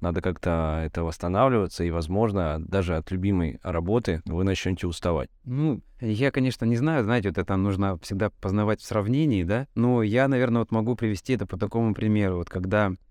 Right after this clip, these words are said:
Speaker 2: э, семья рождается, у нее появляется ребенок, и когда речь идет о втором ребенке, все время думаешь, а со вторым ребенком тебе придется делить любовь между первым и вторым,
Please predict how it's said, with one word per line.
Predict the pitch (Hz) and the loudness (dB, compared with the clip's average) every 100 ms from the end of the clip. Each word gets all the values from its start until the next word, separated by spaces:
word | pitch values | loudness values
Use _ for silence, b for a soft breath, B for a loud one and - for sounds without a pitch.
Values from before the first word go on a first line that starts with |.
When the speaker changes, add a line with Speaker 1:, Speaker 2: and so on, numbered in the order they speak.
| - | -8
Speaker 2:
э, | 98 98 101 95 | -2 0 0 0
семья | - 107 107 101 87 85 - - - | -2 0 2 2 0 -4 -14 -20 -8
рождается, | 98 92 123 147 120 - 80 78 - - | -6 0 0 0 -2 -4 -6 -6 -14 -4
у | |
нее | 104 113 | 0 0
появляется | 101 98 104 - 98 | 0 2 2 0 -2
ребенок, | 92 92 87 78 - - | 0 0 -2 -4 -8 -8
и | 95 95 95 92 82 | -2 0 2 0 -2
когда | 90 92 95 80 - _ - - _ - - | -2 2 2 0 -8 _ -20 -20 _ -20 -8
речь | 98 101 | -4 -2
идет | 98 98 | -2 -2
о | 98 | -2
втором | 107 131 147 | -2 0 2
ребенке, | 110 92 87 85 | 2 2 0 -4
все | - 95 | -4 0
время | 123 113 | 0 0
думаешь, | 90 98 95 95 85 80 - | -2 -4 -2 0 -2 -4 -6
а | 92 92 90 - | -4 -2 -2 -6
со | - | -10
вторым | 98 123 131 104 | -4 0 2 2
ребенком | 104 107 104 90 85 78 | 0 0 0 0 -2 -2
тебе | 92 95 | -4 -4
придется | 104 - - 95 | -2 -2 -4 -4
делить | 101 104 92 - _ _ - | -2 -2 -4 -14 _ _ -12
любовь | - 95 107 107 - | -4 -2 2 0 0
между | 101 92 98 | -4 -2 -2
первым | 117 110 104 | 2 2 2
и | |
вторым, | 98 - 120 165 196 | 0 0 2 2 0